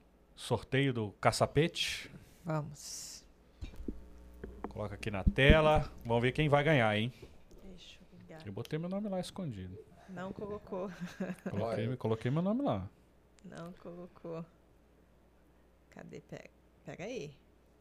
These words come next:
Speaker 2: Tô abrindo aqui e vou jogar na tela.
Speaker 1: Coloca aqui na, bota na câmera quatro.
Speaker 2: Vou jogar aqui. Ah lá.
Speaker 1: Câmera quatro.
Speaker 2: Eu vou jogar na câmera quatro.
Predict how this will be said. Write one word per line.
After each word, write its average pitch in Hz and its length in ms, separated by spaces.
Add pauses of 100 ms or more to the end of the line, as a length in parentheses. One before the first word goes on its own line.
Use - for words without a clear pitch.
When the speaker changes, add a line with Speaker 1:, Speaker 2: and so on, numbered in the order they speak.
(120)
Speaker 2:
Tô - 80
abrindo 165 380
aqui 160 240
e - 20
vou 190 120
jogar 185 220
na 202 120
tela. - 220
Speaker 1:
Coloca 107 320
aqui 127 200
na, 101 260
bota 92 280
na 123 100
câmera 139 320
quatro. - 640 (460)
Speaker 2:
Vou 160 100
jogar 165 300
aqui. 262 600 (2500)
Ah 208 40 (200)
lá. 220 340
Speaker 1:
Câmera 110 260
quatro. 104 360
Speaker 2:
Eu 208 100
vou 202 140
jogar 208 300
na 208 100
câmera 233 340
quatro. - 480